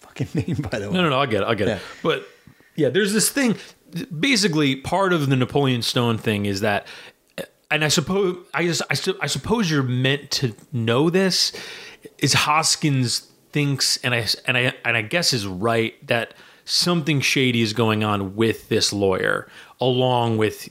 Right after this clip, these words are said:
Speaker 2: him also being the guy who took his girl.
Speaker 1: Yeah.
Speaker 2: And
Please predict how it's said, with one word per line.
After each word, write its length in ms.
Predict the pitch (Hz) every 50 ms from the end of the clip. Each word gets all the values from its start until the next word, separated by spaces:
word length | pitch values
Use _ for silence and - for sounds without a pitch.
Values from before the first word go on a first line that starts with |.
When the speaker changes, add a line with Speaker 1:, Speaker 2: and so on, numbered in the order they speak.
| _ _
Speaker 2:
him 240 | - - 120 117 104
also 240 | 101 95 - - -
being 220 | 85 101 98 95
the 80 | 92 87
guy 200 | 92 95 92 90
who 120 | 87 98
took 240 | - - - 92 -
his 120 | 101 90
girl. 520 | 95 98 113 107 98 92 90 - - - _
Speaker 1:
Yeah. 200 | - 165 143 - - - - - - _ _ _ _ -
Speaker 2:
And 240 | 135 131 120 127